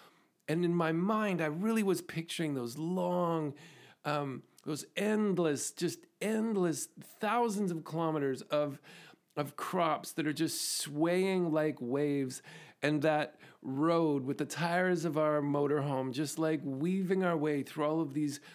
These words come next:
waves of wheat. And it, to me,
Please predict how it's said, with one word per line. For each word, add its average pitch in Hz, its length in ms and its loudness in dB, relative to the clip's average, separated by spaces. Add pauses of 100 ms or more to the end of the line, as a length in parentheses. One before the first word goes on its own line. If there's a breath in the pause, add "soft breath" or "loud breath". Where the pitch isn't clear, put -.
(140 loud breath)
waves 151 760 2 (100)
of 139 200 -2
wheat. 127 540 -4
And 151 140 0
it, 156 200 -2 (280 loud breath)
to 175 120 -2
me, 202 460 2